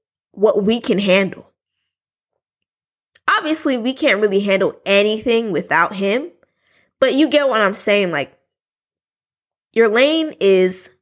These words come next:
customized just for you. Customized for you.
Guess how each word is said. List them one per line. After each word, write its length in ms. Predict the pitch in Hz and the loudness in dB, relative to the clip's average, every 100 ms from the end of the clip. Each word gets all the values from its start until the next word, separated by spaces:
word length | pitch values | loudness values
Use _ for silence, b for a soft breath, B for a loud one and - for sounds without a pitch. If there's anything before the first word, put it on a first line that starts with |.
| _ - | _ 0
customized 920 | 269 277 226 196 190 190 190 - - | 0 2 2 4 4 2 -4 -16 -2
just 400 | 196 196 - - | 0 0 -2 -8
for 180 | - 202 | 0 2
you. 340 | 165 131 - _ _ _ _ _ _ _ _ _ _ _ _ _ _ _ _ - | 2 0 -4 _ _ _ _ _ _ _ _ _ _ _ _ _ _ _ _ -6
Customized 640 | 330 349 226 127 92 - - | -2 0 0 -2 -4 -6 -4
for 120 | 160 | -4
you. 240 | 123 - | -6 -10